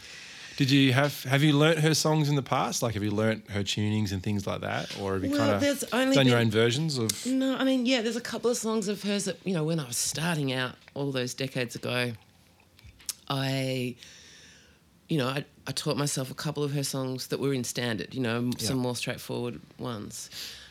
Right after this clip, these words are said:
Speaker 2: Um, but so this is actually the first time, and I sort of can't believe, for all my love of, of her body of work and my love of, of experimenting with tuning, I, it's sort of weird to me that I had never sat down and gone, "Okay,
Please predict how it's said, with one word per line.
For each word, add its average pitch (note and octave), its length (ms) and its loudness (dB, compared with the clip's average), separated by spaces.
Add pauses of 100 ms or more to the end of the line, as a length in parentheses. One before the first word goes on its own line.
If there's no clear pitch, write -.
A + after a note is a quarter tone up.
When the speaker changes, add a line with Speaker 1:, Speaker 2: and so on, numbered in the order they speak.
(140)
Speaker 2:
Um, C#3 540 -2 (200)
but E3+ 120 -4
so F3+ 140 -2
this F#3+ 140 -2
is B3 100 -6
actually G3+ 260 -2
the E3 60 -2
first D#3+ 340 -4
time, D3+ 460 -4
and F#3+ 80 -2
I A#3 40 -2
sort G4 280 -6
of A4 60 -14
can't F4 280 -8
believe, F3 480 -4
for - 260 -12
all A#3+ 100 -2
my G#3 180 -2
love E3 320 -4
of, D3+ 240 -8 (320)
of - 460 -12
her D3+ 200 -4
body D3 300 -4
of C#3 100 -4
work C#3+ 340 -4
and C#3 120 -4
my C3+ 120 -4
love C3 300 -6
of, - 360 -14 (180)
of C3+ 180 -10
experimenting C3 720 -4
with B2 140 -6
tuning, F3 360 0
I, B2+ 200 -2 (200)
it's - 120 -6
sort G3 260 0
of C#3+ 140 -4
weird D3 300 0
to - 120 -6
me D#3 140 0
that C#3 120 0
I B2+ 80 2
had C#3+ 160 -2
never C3+ 200 -2
sat C3+ 300 -6
down C3 200 -2
and B2+ 80 -2
gone, B2+ 300 -2 (120)
"Okay, F3 460 -2